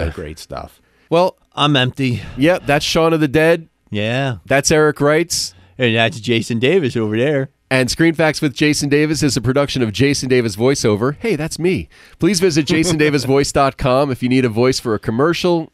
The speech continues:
Speaker 2: internet and corporate video, e-learning, phone message, and more. Remember, we wanna know what you think, too. If you have any comments, any questions,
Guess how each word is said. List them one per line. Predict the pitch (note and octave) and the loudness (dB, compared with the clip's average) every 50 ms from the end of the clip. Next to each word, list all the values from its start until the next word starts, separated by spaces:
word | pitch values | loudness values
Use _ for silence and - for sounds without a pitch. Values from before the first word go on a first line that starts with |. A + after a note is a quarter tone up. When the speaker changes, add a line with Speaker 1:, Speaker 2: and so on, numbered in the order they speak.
| _ - | _ -2
Speaker 2:
internet | F3 G3 G3+ G3 F3+ F3+ F3 | 0 2 2 4 4 2 2
and | E3 D3 | 0 -2
corporate | - - E3+ D#3+ - D#3 C3 | -2 -2 -2 0 0 0 0
video, | B2 C#3+ C#3 C#3+ C#3+ C#3+ C#3+ C#3+ | 2 2 4 4 4 4 2 2
e-learning, | - F#3+ F#3+ F3 D#3+ D#3 D#3 D#3+ D#3 | 0 0 2 2 2 2 2 0 0
phone | - D#3+ D#3 D#3+ D3+ | 0 0 0 2 2
message, | D3 D3 - - B2+ G#2+ A#2 | 0 -2 0 -2 -2 0 0
and | A2 G#2+ | 0 2
more. | A2 A#2+ C3 C#3 D3 D3 - - - - - - - | 2 2 2 2 0 -2 -4 -10 -20 -20 -20 -8 -2
Remember, | - F#3+ A3+ B3+ B3 A3+ G#3+ | 0 2 2 4 2 2 2
we | A3+ A#3+ | 2 2
wanna | A#3+ A#3+ A#3 A3+ | 2 2 2 2
know | G#3+ A3 | 2 2
what | G#3+ G#3 | 2 2
you | G3+ G#3 G3+ | 2 0 0
think, | - G#3 G3+ G3 - | 2 0 0 0 0
too. | - - A3+ G#3+ | -2 -2 0 0
If | E3+ - | 0 2
you | E3 | 2
have | D#3 D3+ D#3 | 2 2 2
any | D#3 D#3+ D#3 - | 2 0 0 0
comments, | - D#3+ D3+ D#3 D#3+ E3 E3 E3 D#3 - - | 0 0 0 2 2 0 0 -2 -2 -2 -2
any | C#3+ A#2+ A#2 | -2 -2 -2
questions, | - - E3+ E3 D#3+ - - F3 F3 E3+ E3 E3+ E3+ C#3+ | -2 -2 -2 -2 -2 0 0 0 0 0 0 -2 -2 -4